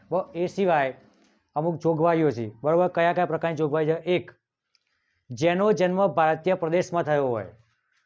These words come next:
બરાબર? ધારો કે કોઈ વ્યક્તિ બહારથી આવ્યું હોય અને એ બાળક અહીં જન્મ્યું હોય,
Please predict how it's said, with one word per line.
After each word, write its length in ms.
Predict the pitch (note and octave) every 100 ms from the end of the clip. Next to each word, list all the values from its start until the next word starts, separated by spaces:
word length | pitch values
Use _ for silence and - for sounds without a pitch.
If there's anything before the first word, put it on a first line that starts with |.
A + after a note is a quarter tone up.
| _ -
બરાબર? 240 | D3 E3+ E3+ _ _ _ _ _ _ _ _ _ _ _ _
ધારો 200 | C#3 D3
કે 120 | D3
કોઈ 160 | D3+ D#3
વ્યક્તિ 320 | D3 C#3+ E3 E3 D#3 - _ _ -
બહારથી 420 | D3+ D3 C3+ D#3+
આવ્યું 200 | D#3+ E3+
હોય 120 | D#3+
અને 160 | D3 D3
એ 40 |
બાળક 300 | C#3+ C#3 C#3+
અહીં 120 | D3+ C#3+
જન્મ્યું 340 | C#3+ D#3+ E3+
હોય, 180 | C3